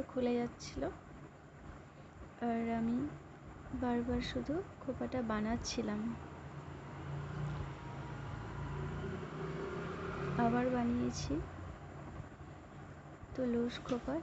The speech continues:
শাড়ির সঙ্গে খুব সুন্দর লাগে, দেখতে খুব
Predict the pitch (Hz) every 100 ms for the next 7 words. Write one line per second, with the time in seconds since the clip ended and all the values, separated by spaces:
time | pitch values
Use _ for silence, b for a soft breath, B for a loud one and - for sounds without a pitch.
0 | - - 247 247 - 262 247 254 - 262
1 | - 254 247 247 247 240 233 269 359 -
2 | - - - 349 - - 349 349 - -
3 | - - - - - - - - - -
4 | - - - - - - - - - -
5 | - 247 254 - 269 - 269